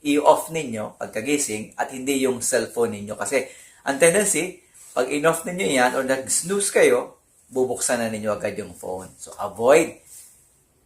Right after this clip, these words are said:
opening your phones upon waking up. Second, sa listahan natin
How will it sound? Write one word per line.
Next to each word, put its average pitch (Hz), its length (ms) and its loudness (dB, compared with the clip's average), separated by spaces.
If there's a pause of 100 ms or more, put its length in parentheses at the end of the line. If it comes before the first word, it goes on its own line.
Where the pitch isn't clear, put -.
(340)
opening 131 480 0
your 113 160 0
phones - 720 -2 (240)
upon 113 560 0
waking - 320 -8
up. - 240 -8 (640)
Second, 190 720 4 (480)
sa 135 160 2
listahan 131 560 2
natin 131 400 0